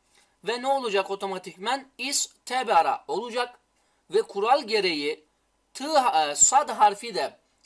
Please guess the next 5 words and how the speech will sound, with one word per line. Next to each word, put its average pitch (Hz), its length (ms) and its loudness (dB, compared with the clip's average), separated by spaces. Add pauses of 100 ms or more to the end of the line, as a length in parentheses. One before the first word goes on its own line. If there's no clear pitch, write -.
itbak 202 420 2
harflerinden 175 640 -2
olduğu 160 400 -6
için 269 540 -6 (240)
iftalenin 208 800 0